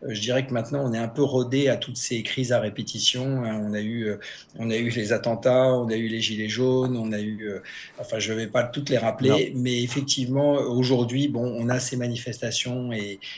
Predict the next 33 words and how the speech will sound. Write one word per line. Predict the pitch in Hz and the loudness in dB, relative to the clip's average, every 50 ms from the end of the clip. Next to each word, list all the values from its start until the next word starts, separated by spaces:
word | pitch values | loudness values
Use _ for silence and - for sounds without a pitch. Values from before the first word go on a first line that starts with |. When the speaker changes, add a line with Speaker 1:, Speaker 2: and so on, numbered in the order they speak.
| - _ - | -16 _ -10
Speaker 1:
et, | - 110 107 104 104 101 101 95 98 98 95 92 92 92 90 90 90 90 92 95 95 98 95 - - | -8 -8 -8 -8 -10 -8 -6 -6 -6 -4 -6 -6 -8 -10 -10 -12 -12 -14 -14 -14 -14 -14 -14 -12 -8
et | 110 101 101 98 | -6 -4 -4 -4
ces, | 95 - - - - 104 101 98 | -2 -2 -2 -2 -2 -4 -4 -4
euh, | 98 95 92 92 92 92 90 92 - - | -4 -4 -4 -6 -6 -6 -8 -8 -10 -10
et | 98 98 | -8 -8
ces, | 92 - - - - 98 92 - - - _ _ - | -6 -4 -4 -4 -6 -8 -12 -16 -20 -20 _ _ -12
ces | - - 110 | -12 -12 -8
dégâts | 104 104 107 104 123 120 120 117 | -8 -6 -2 2 4 4 4 4
qui, | - - 110 101 98 | 0 -4 -8 -10 -10
qui, | 98 - 101 101 - - - | -10 -10 -8 -6 -6 -6 -6
qui, | - - 104 104 101 98 98 98 | -8 -12 -10 -8 -8 -8 -8 -8
qui | - 107 | -10 -8
sont | 98 - - 120 113 | -8 -6 -6 -6 -6
de, | 107 101 98 98 95 92 | -6 -6 -6 -6 -6 -6
dans | 92 95 92 | -8 -8 -10
différents, | 95 92 95 95 - - 104 98 101 98 | -10 -10 -10 -10 -8 -8 -6 -6 -6 -4
dans | 98 98 | -4 -4
les | 98 98 | -4 -4
banlieues | 95 104 101 101 101 113 110 98 | -4 -4 -4 -4 -4 -6 -4 -4
et | 95 | -4
autres. | 98 113 139 156 151 - - - - - - - - - _ - | -2 0 0 0 -2 -4 -8 -12 -14 -14 -14 -14 -16 -20 _ -8
Donc | - 110 127 131 127 | -2 0 0 2 2
ça, | - - - - 135 131 127 - - | 2 2 4 6 6 6 6 4 2
ça | - - - 160 151 147 | 2 4 6 6 6 6
a | 139 | 6
un | 139 | 6
impact, | 135 135 135 - 156 151 151 147 - | 4 2 4 4 4 2 2 2 0
c'est | - - - - 131 | 0 0 0 0 0
sûr, | 120 - - - 151 147 | 0 0 2 0 0 0
sur | 147 - 131 | 0 0 2
la | 117 113 | 0 0
clientèle | - - 127 117 110 101 - 117 | 0 -2 -4 -4 -4 -4 -6 -6
étrangère. | 113 107 - - 98 95 101 | -6 -8 -8 -10 -10 -10 -12